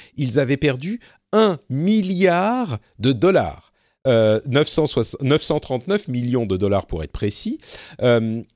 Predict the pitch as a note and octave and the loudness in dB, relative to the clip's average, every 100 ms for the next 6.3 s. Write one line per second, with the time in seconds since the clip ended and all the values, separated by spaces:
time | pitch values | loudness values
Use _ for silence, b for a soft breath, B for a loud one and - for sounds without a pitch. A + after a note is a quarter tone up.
0 | _ - C#3+ - A#3 C4 - - A2+ G2+ | _ -4 -2 0 -2 -2 -6 -2 -2 0
1 | G#3+ A#3+ G3+ F#3 F3 D#3 - A2 D#3 A#2+ | 0 0 0 -2 -2 -4 -2 -2 -2 0
2 | B2+ A2+ A#3 F3 G2+ F#2+ - G#2 F#2+ A#2 | 0 0 -2 0 -2 -4 -4 -8 -4 -4
3 | - A3+ - - - G2+ D3+ C3+ C3 - | -4 -8 -4 -6 -4 -2 -2 -2 -6 -6
4 | A2+ - A3 B B B B B2+ A#2+ D3+ | -4 -4 -4 B B B B -4 -2 -6
5 | C3+ - D3+ B2+ - - B2+ A2 F#2+ - | -6 -4 -4 -4 -6 2 4 4 0 -4
6 | G#2+ G2 F#2 | -2 0 -2